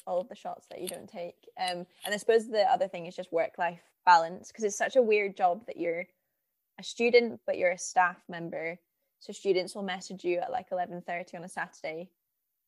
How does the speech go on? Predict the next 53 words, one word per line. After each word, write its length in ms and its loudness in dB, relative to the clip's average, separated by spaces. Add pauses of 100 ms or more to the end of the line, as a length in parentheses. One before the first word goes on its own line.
on 140 0
Teams, 480 0
because 280 -14
we 80 -6
now 120 -2
use 220 -4
Microsoft 400 -8
Teams. 420 -6
So 80 2
it's 160 0
basically 380 0
like 200 -10
Facebook, 440 0 (540)
and 120 -8
people 220 -2
use 180 4
it 160 2
all 140 4
hours 300 0
of 80 -18
the 80 -4
day 180 8
'cause 120 -16
that's 160 -14
when 100 -8
students 440 -8
work. 400 -8
But 200 -2 (300)
you 60 -10
don't 100 2
actually 300 -2
have 240 -6
to 100 -10
reply 540 -6
at 100 -12 (120)
eleven 300 -6
thirty 280 -8
on 100 -12
a 100 -14
Saturday 320 -12
night. 240 -12 (220)
And 100 2
it's 80 -8
quite 200 -2
difficult 320 -4
to 60 -10
tell 160 -2
yourself 300 -4
that, 160 -8
particularly 400 -4
when 80 -4
you 60 -8
start 480 -6